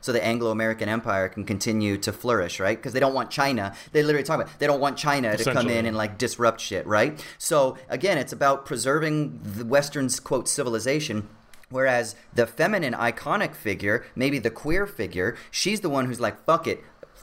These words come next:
Speaker 1: Fuck all of your shit, man. We're gonna, like, just go back to nature and just kind of, like, leave all of that, that man shit, that,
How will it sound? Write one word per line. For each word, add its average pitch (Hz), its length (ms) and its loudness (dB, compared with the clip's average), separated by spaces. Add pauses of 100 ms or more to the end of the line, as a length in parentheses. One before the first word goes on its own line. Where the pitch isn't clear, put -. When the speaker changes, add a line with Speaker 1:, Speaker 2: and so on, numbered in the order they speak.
(240)
Speaker 1:
Fuck 190 260 -2
all 160 160 2
of 139 60 -2
your 120 120 -2
shit, - 360 0
man. 107 320 0
We're 131 160 0
gonna, 156 180 0
like, 113 320 0
just 107 240 -4
go 120 160 0
back 117 280 0
to 101 100 -12
nature 107 440 0
and 98 420 -2
just - 180 -2
kind 120 120 0
of, 110 120 -2
like, 104 240 0
leave 131 360 -4
all 123 200 2
of 107 120 -6
that, 110 300 -2 (140)
that 113 180 0
man 117 400 0
shit, - 380 -4
that, 98 240 0